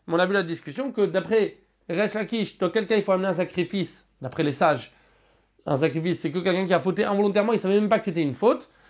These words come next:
D'après Rabbi Yochanan, s'il savait que c'était une faute, mais il ne connaissait pas la gravité de la faute, il savait pas qu'il y avait une peine de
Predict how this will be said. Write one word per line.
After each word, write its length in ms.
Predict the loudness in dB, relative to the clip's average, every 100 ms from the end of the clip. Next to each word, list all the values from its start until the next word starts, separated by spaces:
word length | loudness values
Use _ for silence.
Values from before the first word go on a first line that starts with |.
| _ -4
D'après 200 | 0 0
Rabbi 180 | 2 2
Yochanan, 340 | 2 2 0
s'il 400 | -2 0 0 0
savait 360 | 2 2 2 0
que 60 |
c'était 180 | -2 -2
une 100 | -2
faute, 200 | -2 -2
mais 80 | -2
il 60 | -2
ne 60 |
connaissait 400 | -2 -2 -2 -2
pas 200 | 0 2
la 100 | 2
gravité 580 | 0 0 0 2 -2 -2
de 60 | -2
la 80 |
faute, 160 | -2 -4
il 60 | -2
savait 220 | -2 0
pas 160 | 0 -2
qu'il 80 |
y 20 | -2
avait 80 |
une 160 | -4 -4
peine 400 | -2 -2 -2 0
de 240 | 2 0